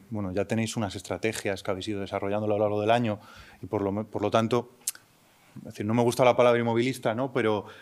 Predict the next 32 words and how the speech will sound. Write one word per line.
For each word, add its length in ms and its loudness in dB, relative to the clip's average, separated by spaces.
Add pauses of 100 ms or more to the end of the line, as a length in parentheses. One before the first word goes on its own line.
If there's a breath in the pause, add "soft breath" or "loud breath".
al 120 2
final 460 0
hay 160 2
unos 180 -2
procesos 380 -4
que 120 -2
ya 100 2
os 80 -4
funcionan. 640 0 (320 soft breath)
¿Cómo 240 -2
planteáis 600 2
la 100 -2
integración 540 -2
de 80 -6
estas 180 -2
nuevas 220 2
tecnologías 640 0
para 180 -4
mejorar, 560 2 (440 soft breath)
para 160 2
mejorar 280 4
sobre 180 0
todo 180 4
la 80 2
eficiencia 360 -2
del 80 2
proceso? 400 0
Porque 180 -4
entiendo 280 -4
que 60 0
la 100 2
calidad 460 2